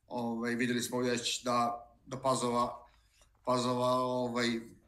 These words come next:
igra dobro kako igra, je dobila i tog uba u, u, u Superkupu, tako da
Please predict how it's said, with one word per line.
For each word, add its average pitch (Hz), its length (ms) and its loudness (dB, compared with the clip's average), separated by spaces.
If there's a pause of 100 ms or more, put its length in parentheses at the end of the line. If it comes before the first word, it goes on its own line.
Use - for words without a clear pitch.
igra 156 600 4
dobro 156 340 2
kako 143 260 0
igra, 151 280 6
je 143 260 4 (140)
dobila 131 320 0
i 123 100 0
tog 120 160 -2
uba 123 220 2
u, 113 180 0
u, 113 420 -4 (440)
u 110 40 -14
Superkupu, 123 640 -4
tako 113 280 -4
da 113 400 -4